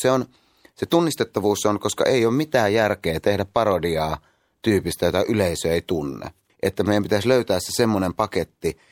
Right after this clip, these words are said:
että mikä sitten aukeaa mahdollisimman monille. Totta kai siellä on semmosia jotain nuorison uusimpia kotkotuksia, mitkä ei välttämättä aukea vanhoille tai vastaavasti jotain niinku viihde-evergreenejä, jotka sit taas on nuoremmille, että kukas tää nyt sit on. Mut siinähän se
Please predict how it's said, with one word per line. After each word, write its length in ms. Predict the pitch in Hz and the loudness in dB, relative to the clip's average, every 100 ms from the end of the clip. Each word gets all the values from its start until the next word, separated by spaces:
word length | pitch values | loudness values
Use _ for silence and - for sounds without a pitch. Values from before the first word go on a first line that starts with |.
| _ - | _ -8
että 160 | 87 95 | -4 -2
mikä 200 | 95 98 | 0 -2
sitten 300 | 107 - - | -2 -2 2
aukeaa 400 | 110 107 - 95 | 2 2 0 0
mahdollisimman 640 | 117 127 104 80 82 50 | 0 2 0 -2 -4 -4
monille. 400 | 50 - - - - | -4 -4 -6 -10 -4
Totta 240 | 156 - | -4 -2
kai 160 | - 139 | 0 0
siellä 160 | 127 127 | 2 0
on 60 | - | 2
semmosia 340 | 135 120 107 | 0 0 0
jotain 280 | 107 101 92 - - - | 2 0 -2 -8 -20 -2
nuorison 380 | 123 120 104 101 | 2 2 2 0
uusimpia 420 | 113 107 90 92 | 0 0 0 0
kotkotuksia, 600 | - 104 92 90 - 87 | 0 -2 -2 -4 -2 -2
mitkä 240 | 87 - 92 | -2 0 0
ei 60 | |
välttämättä 520 | 101 104 92 82 - | 2 0 -4 -4 -2
aukea 320 | 90 85 92 95 | -2 0 0 2
vanhoille 420 | 107 98 90 82 - | 0 0 -2 -2 -2
tai 180 | 110 | 0
vastaavasti 540 | 101 101 - 82 82 98 | 0 -2 -2 -2 0 -2
jotain 320 | 95 95 85 - - - - | 0 -2 -4 -10 -20 -20 -4
niinku 240 | 90 87 92 | -2 0 2
viihde-evergreenejä, 1600 | 117 101 92 - _ _ - - 98 92 76 85 78 78 78 - _ _ _ _ | 2 2 0 -2 _ _ -6 0 0 0 0 0 0 -2 -4 -8 _ _ _ _
jotka 220 | 95 98 95 | -4 -4 -6
sit 180 | 92 | -4
taas 220 | - 95 98 | -2 -2 0
on 80 | |
nuoremmille, 420 | 101 104 92 85 82 | 2 2 0 -2 -6
että 140 | - | -6
kukas 220 | - 90 - | -4 -4 -2
tää 200 | 95 85 | -2 -2
nyt 120 | 76 - | -6 -8
sit 220 | 78 - | -8 -6
on. 120 | 80 - _ - | -6 -8 _ -10
Mut 120 | 98 | -2
siinähän 320 | 135 117 101 | 2 2 0
se 120 | 95 | 0